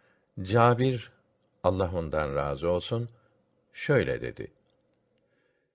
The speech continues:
Mescidin çevresindeki arsalar boş kalmıştı. Beni Selime, mescidin yakınına taşınıp yerleşmek istediler. Bu arzu Peygamber sallallahu aleyhi ve selleme ulaşınca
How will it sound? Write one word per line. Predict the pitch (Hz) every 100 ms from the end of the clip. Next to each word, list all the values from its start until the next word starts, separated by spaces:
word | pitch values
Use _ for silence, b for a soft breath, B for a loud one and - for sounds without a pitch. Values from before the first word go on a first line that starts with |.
| _ _
Mescidin | 113 127 - 139 175
çevresindeki | 170 107 78 80 - 80 73 71 62
arsalar | 71 92 - 101 117 110 92
boş | 98 -
kalmıştı. | - 67 58 58 - - 57 _ _ _ _ _ _ _ _ _ _ _ _ -
Beni | 98 123 127
Selime, | 117 - 104 95 82 101 127 - b b b
mescidin | 98 117 113 - 127 143
yakınına | 113 90 - 92 92 104
taşınıp | 110 - 113 127
yerleşmek | 107 92 82 78 - 71 -
istediler. | - - 57 58 55 - _ _ _ _ _ _ _ _ _
Bu | 175 165
arzu | 80 64 67 110 -
Peygamber | - 113 107 117 110 113 110
sallallahu | - 95 82 87 85 98 98 71
aleyhi | 69 73 90 76
ve | 64
selleme | - 69 64 69
ulaşınca | 67 65 78 - 107 101 104 110